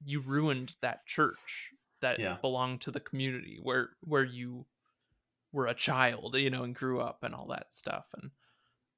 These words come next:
Speaker 1: um, yeah, I think, I do think that gets to him.
Speaker 2: Mm-hmm. It does. I think it's a combination of her telling him to repent,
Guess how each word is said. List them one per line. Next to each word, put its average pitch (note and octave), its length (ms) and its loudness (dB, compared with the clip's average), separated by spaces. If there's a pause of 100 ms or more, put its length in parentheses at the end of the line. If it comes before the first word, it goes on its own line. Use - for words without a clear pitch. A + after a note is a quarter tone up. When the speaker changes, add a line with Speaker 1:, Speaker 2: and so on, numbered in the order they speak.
(140)
Speaker 1:
um, - 360 -12 (400)
yeah, A#2+ 140 -4
I A#2 60 -2
think, C#3+ 340 -4
I C3 140 2 (220)
do D3+ 180 0
think C3+ 220 0
that A#2+ 180 -4
gets - 240 -4
to - 140 -12
him. - 200 -14 (1080)
Speaker 2:
Mm-hmm. G2+ 280 -4 (640)
It F#2 120 -6
does. F#2 520 0 (680)
I G#2 60 0
think G2 200 -2
it's F#2+ 180 -6
a F#2+ 40 -4
combination G#2 680 0
of F#2 140 -2
her G#2 140 0
telling G2 320 -4
him G2+ 160 -4
to G2 120 -6
repent, G2+ 760 -2